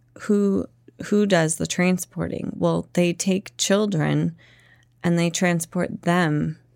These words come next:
to the, wherever the parents are. So if a child is placed in Phoenix and the parents are in Tucson, they bring the child down. And it's a, you know, it's a long drive.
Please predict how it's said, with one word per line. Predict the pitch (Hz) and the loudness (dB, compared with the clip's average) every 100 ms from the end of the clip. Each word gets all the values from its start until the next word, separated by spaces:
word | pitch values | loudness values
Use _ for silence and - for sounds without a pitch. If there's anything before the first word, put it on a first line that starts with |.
| - | -6
to | - 160 156 - _ _ _ _ _ | -2 0 0 -4 _ _ _ _ _
the, | 170 | -4
wherever | 170 160 156 156 | 0 2 2 0
the | 156 | -4
parents | - - 151 151 165 | -6 -2 0 0 -2
are. | - 165 | -4 -4
So | - | -4
if | 165 | -2
a | 175 | -2
child | - 175 185 202 | -2 -2 0 -2
is | 185 | -4
placed | - 160 - | -2 -2 0
in | 160 | -2
Phoenix | 151 - 180 160 - - | -2 0 0 0 -2 -2
and | 160 | -2
the | |
parents | 156 - 151 151 | -2 -4 -4 -4
are | - | -4
in | 156 165 | -4 -4
Tucson, | 175 170 - - - 156 - - - - - _ | -6 -6 -4 -4 -2 -4 -8 -20 -20 -20 -20 _
they | - | -2
bring | 170 180 185 | 0 2 2
the | 165 | 0
child | 170 160 147 135 | -2 0 0 -2
down. | 123 156 156 143 151 - _ - _ _ - | -4 -2 0 0 -2 -6 _ -20 _ _ -2
And | 175 | 0
it's | 196 233 | 0 2
a, | 302 254 | 0 0
you | 226 214 | 0 2
know, | 175 | 2
it's | 175 220 | 0 0
a | |
long | 208 175 170 170 | 0 2 2 2
drive. | 175 180 | 2 0